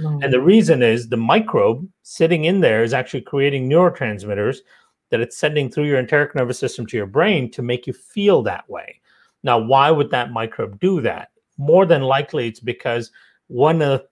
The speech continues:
Speaker 2: key factors that occurs when you feel very nervous or panicked is you lose, you have loose bowels, right? That's, you, you lose your bowels, you lose control of your bowels.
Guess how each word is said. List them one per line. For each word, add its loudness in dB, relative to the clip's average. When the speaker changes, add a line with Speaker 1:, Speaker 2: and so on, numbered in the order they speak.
Speaker 2:
key -8
factors -4
that -2
occurs 0
when 0
you -4
feel -2
very 0
nervous -2
or -8
panicked -4
is -8
you -2
lose, -4
you -4
have -2
loose -4
bowels, -2
right? 0
That's, -2
you, -4
you -4
lose 2
your -2
bowels, 2
you -6
lose -4
control 2
of 0
your -6
bowels. -6